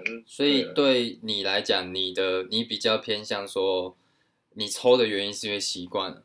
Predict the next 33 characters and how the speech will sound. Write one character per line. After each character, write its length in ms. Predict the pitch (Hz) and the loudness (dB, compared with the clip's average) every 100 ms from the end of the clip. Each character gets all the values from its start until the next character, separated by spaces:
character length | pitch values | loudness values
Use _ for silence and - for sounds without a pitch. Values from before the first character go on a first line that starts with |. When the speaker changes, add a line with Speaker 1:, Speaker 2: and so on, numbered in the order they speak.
| _ | _
Speaker 2:
然 140 | 98 98 | -6 0
后 180 | 113 113 | 2 4
对 180 | 113 | 2
Fina 400 | 107 113 107 95 | 0 -2 0 0
来 160 | 90 90 | 0 0
讲， 240 | 85 87 | -2 -6
Speaker 1:
嗯。 40 | 87 - - _ | -8 -12 -12 _
Speaker 2:
呃， 580 | - 95 92 90 87 87 | -6 -2 0 0 -4 -6
原 180 | - 101 | -6 -2
因 140 | 113 113 | 0 -2
比 100 | 92 | -2
较 220 | 107 101 | 0 0
像 240 | 110 98 | -2 -6
是 420 | 98 101 95 92 90 | -6 -6 -4 -4 -4
已 80 | 92 | -8
经 200 | 107 113 | -8 -2
戒 280 | - 101 | 2 2
不 120 | 92 87 | 0 -8
太 220 | 104 92 | -6 -6
掉， 240 | 92 90 | -4 -6
已 60 | 92 | -6
经 160 | 98 | -6
有， 160 | 98 85 _ _ _ _ | -8 -10 _ _ _ _
呃， 220 | 98 92 | -4 -2
那 120 | 110 | 0
个 100 | 113 101 | 0 0
尼 180 | 98 | -2
古 160 | 101 95 | -2 -4
丁 160 | 90 95 | -2 -4
已 80 | |
经 180 | 90 92 | -4 -8
上 180 | 90 95 | -8 -10
了。 120 | 87 | -12